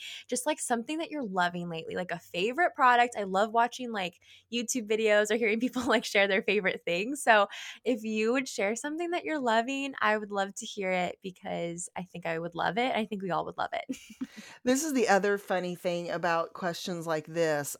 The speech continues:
Speaker 2: I, it, th-, as soon as someone asks me this question, my mind goes completely blank.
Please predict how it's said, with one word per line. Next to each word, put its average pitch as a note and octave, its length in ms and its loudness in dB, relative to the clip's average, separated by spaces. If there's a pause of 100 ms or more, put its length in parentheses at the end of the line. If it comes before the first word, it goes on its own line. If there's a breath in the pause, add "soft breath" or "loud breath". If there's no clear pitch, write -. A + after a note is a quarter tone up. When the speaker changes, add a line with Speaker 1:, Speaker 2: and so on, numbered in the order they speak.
Speaker 2:
I, F3+ 160 4
it, F3+ 140 -2 (160)
th-, - 120 -10 (460 loud breath)
as G3 160 4
soon A#3 400 4
as C4+ 120 4
someone A3+ 260 4
asks F#3+ 240 2
me G3+ 80 -2
this F#3 200 -2
question, F#3+ 460 0
my E3+ 140 2
mind E3 320 0
goes D#3+ 240 -2
completely D3+ 520 -4
blank. C#3 480 -8